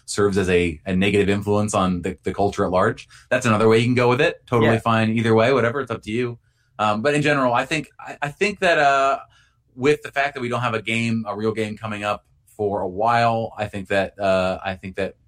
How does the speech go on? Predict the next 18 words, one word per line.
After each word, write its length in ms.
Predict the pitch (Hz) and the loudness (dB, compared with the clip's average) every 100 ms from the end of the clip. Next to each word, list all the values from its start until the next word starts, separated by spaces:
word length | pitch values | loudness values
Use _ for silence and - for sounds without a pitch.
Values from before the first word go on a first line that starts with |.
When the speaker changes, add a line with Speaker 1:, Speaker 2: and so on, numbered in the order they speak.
| _ | _
Speaker 1:
we 160 | 117 110 | -6 -6
should 140 | 95 | -2
watch 240 | 98 104 - | 0 0 0
this 160 | 98 | -6
game 220 | 104 98 | -4 -2
on 100 | 95 | 0
Wednesday, 580 | 135 156 147 151 151 147 _ _ _ - _ _ - | 0 -2 0 2 2 -2 _ _ _ -20 _ _ -10
I 100 | 92 | -6
guess. 480 | 80 120 139 - - _ - | 0 0 0 -6 -14 _ -6
I 100 | 110 | -2
think 160 | 131 | 0
it'll 120 | 139 | 2
be 80 | 131 | 2
on 160 | 123 120 | 2 0
Flow 160 | 123 | 0
Speaker 2:
<laughs> 60 | 123 | 0
Speaker 1:
Sports. 560 | - 131 139 - - - _ | 2 0 0 -6 -12 -16 _
Speaker 2:
I, 160 | 131 | 0